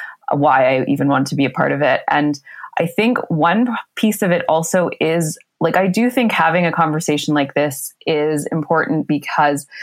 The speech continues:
when we just see these characters online, they are really just, they seem like caricatures of people. And you kind of just think that they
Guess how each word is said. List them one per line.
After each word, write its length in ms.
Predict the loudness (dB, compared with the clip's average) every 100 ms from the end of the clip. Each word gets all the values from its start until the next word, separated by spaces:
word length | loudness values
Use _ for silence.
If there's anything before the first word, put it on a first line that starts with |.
| -4
when 100 | 0
we 140 | 2 2
just 320 | -2 -2 -2
see 220 | 0 0
these 260 | 0 0 -2
characters 500 | 0 0 0 0 2
online, 460 | 2 2 2 2
they 180 | 0 0
are 260 | 2 2 2
really 360 | 0 0 -2
just, 500 | 0 -2 -2 -6 -10 -2
they 120 | 0
seem 200 | 2 2
like 180 | 2 0
caricatures 720 | 0 0 0 -2 -2 -2 -2
of 160 | -6
people. 500 | -4 -4 0 -2 -2 _ _ -14 -2
And 100 | 0
you 100 | 0
kind 220 | 0 0
of 120 | 0 0
just 280 | -4 -4 -2
think 280 | -2 -2 0
that 300 | 2 2 0 -4 -4
they 640 | 0 2 2 0 0 -4